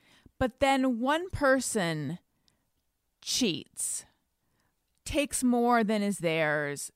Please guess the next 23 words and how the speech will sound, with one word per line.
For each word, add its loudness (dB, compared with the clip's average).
cuts -4
to -8
the -4
front -2
of -6
the -4
line, -2
blah, 0
blah, -2
blah, 0
whatever, 4
whatever, 4
however 2
you -4
want 0
to -2
interpret -4
cheat. -8
And 4
then 2
other 4
people 0
feel 0